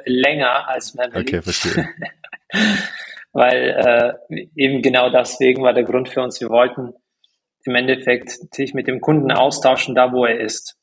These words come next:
Speaker 1: Ja. Und, ähm, bevor wir uns das ganze Thema Hundegesundheit im Detail angeguckt hatten, wollten wir etwas erstmal verstehen, was will denn der Kunde überhaupt und womit beschäftigt er sich.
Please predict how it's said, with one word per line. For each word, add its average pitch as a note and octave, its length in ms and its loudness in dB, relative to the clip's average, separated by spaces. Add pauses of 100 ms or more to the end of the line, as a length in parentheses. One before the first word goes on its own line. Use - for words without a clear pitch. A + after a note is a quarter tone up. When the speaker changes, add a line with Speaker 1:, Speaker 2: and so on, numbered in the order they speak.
Speaker 1:
Ja. A2+ 200 -10 (720)
Und, A#2 480 0
ähm, A2+ 680 2
bevor B2+ 460 2
wir B2+ 140 4
uns B2 160 -4
das B2+ 140 -6
ganze B2+ 280 -2
Thema A#2+ 640 -2 (800)
Hundegesundheit C3 580 2
im A#2+ 140 -2
Detail B2 320 2
angeguckt C3+ 420 -2
hatten, B2 300 0
wollten B2 180 2
wir A#2+ 100 -4
etwas - 360 -8
erstmal B2+ 340 -2
verstehen, B2+ 540 0
was - 160 -6
will C#3 140 6
denn C3+ 100 -4
der A#2+ 120 2
Kunde A2+ 300 -2
überhaupt A2 320 2
und A2+ 160 -4
womit A#2 280 -2
beschäftigt A#2 520 0
er A2 100 0
sich. A#2 300 0